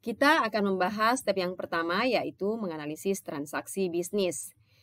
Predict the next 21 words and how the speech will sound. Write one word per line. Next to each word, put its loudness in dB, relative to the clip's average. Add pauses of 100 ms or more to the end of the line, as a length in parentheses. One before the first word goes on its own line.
(300)
Kita 0
mulai 4
dari 4
mengidentifikasi 0
transaksi -4
akuntansi. -4 (840)
Semua 4
transaksi 0
atau -2
kejadian 2
yang 0
terjadi 0
di -2
perusahaan, -6 (400)
kita 0
pilah 2 (240)
mana 2
yang 2
merupakan 0
transaksi -4
ekonomi 0